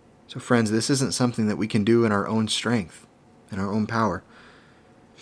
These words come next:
God's word commands us to forgive others when they've wronged us and, and to seek forgiveness when we ourselves have been wronged. When we do this, we follow the example of Jesus.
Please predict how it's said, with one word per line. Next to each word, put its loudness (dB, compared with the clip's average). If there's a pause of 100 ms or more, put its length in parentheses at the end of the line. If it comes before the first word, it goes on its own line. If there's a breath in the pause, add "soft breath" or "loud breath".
(160 loud breath)
God's 4
word 4
commands 4
us 0
to -2
forgive 4
others 4
when 4
they've 2
wronged 4
us -4
and, -2
and 0
to 2
seek 4
forgiveness 4
when 4
we 4 (220 loud breath)
ourselves 6
have -2
been 2
wronged. 0 (880 soft breath)
When 4
we 6
do 4
this, 0
we 2
follow 4
the 4
example 2
of -2
Jesus. -4